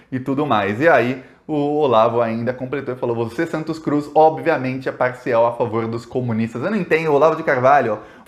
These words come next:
Trabalho fácil pra jornalista vagabundo era uma coisa assim, olha, era fácil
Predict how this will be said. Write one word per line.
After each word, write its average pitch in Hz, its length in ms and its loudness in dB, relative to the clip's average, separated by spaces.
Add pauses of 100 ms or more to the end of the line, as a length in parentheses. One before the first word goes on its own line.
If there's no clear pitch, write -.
(120)
Trabalho 196 380 4
fácil 202 600 0
pra 165 200 2
jornalista 196 560 2
vagabundo 185 680 2
era 196 300 6
uma 202 240 0
coisa 202 360 2
assim, 208 260 -6
olha, 190 240 4
era 185 160 4
fácil 196 720 0